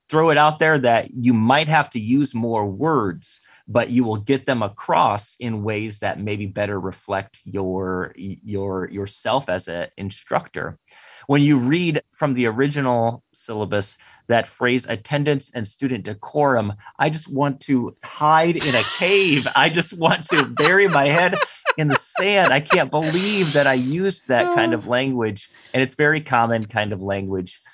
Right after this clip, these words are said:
Speaker 1: So we can just change some, some words, but then it, it also ought to make us think about what are the big messages that we're sending to students? What are the, the ways that I'm inviting the students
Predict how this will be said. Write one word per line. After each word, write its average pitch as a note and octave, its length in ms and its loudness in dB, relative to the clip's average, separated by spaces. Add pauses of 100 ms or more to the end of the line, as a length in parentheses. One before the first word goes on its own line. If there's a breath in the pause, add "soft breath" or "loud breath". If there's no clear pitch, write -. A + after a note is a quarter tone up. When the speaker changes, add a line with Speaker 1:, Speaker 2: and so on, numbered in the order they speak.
(140 soft breath)
Speaker 1:
So D3 360 0 (140)
we B3+ 140 2
can B3+ 120 0
just - 240 -8
change G#3 520 -4
some, C#3 480 -4
some A2 400 -4
words, A2 640 0 (280 soft breath)
but D#3 160 0
then G#3 140 2
it, G#3+ 180 -2 (140)
it E3+ 120 -6
also G#3+ 400 0
ought D#3 280 0
to D#3+ 80 -8
make D3 280 -2
us B2+ 200 -4
think D3+ 340 -8
about A#2+ 460 2 (380 soft breath)
what D3 260 0
are B3 100 2
the F3 120 2
big D#3 580 -2
messages C#3 720 -4
that - 180 -2
we're B2+ 120 -2
sending D3+ 560 -4
to A2+ 100 -16
students? F2+ 580 -14 (380 soft breath)
What C#3+ 260 0
are F#3+ 80 2
the, A2+ 500 0 (320)
the C3 180 2
ways D3 460 0
that C3 120 0
I'm A#2+ 220 0
inviting B2 640 -2
the G#2 80 -6
students G2 560 -12